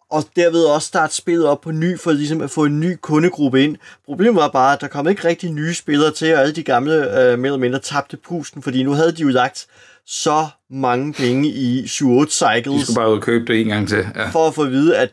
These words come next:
Speaker 1: nu var det ligegyldigt og kunne ikke bruges i turneringsøjemed, og de skulle starte forfra sammen med alle andre. Og så var det, at i hvert fald, øh, ved jeg så, øh, miljøet i København, øh, og omegn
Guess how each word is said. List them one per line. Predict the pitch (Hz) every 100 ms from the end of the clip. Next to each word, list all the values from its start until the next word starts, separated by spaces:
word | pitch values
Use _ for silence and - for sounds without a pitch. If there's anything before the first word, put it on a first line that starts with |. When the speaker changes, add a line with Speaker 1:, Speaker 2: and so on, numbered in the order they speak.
| _
Speaker 1:
nu | 156 151
var | 151
det | 135
ligegyldigt | 127 160 151 139 139 139
og | 131
kunne | 135
ikke | 131
bruges | 135 135 151
i |
turneringsøjemed, | 135 131 214 190 175 156 147 151
og | 135
de | 131
skulle | 147
starte | 135 127 -
forfra | 120 123 123 82
sammen | - 113
med | 113
alle | 104
andre. | 98 - 95 - _ _ _ _ _
Og | 120
så | - - 151
var | 135 131
det, |
at | 139 87 117 123
i |
hvert | 143 139
fald, | 147 131 131
øh, | 117 110 107 107 107 110
ved | 120
jeg | 113
så, | - 123 120 120
øh, | 120 120
miljøet | 120 120 127 117
i |
København, | 110 131 113 110 147 147
øh, | 127
og | 95 117 113 - - - 117
omegn | 120 110